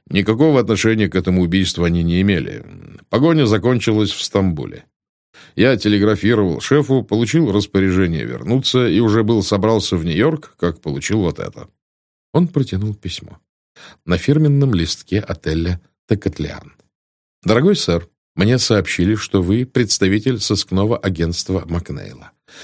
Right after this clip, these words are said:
Зайдите, пожалуйста, в мой номер сегодня в четыре часа дня». И подпись: «С. Э. Рэтчет». «Ну и что?»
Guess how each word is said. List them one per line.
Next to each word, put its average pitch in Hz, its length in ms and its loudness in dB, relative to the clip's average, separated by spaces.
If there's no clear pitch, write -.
Зайдите, 123 500 2
пожалуйста, 98 480 0
в 85 100 -2
мой 92 200 2
номер 139 360 0
сегодня 147 400 0
в 143 60 -10
четыре 95 420 -4
часа - 380 -6
дня». 73 360 -12
И 185 60 -2
подпись: - 540 -4
«С. - 460 -2
Э. 101 260 2
Рэтчет». - 580 -4
«Ну 95 360 0
и 82 220 -4
что?» 80 560 -6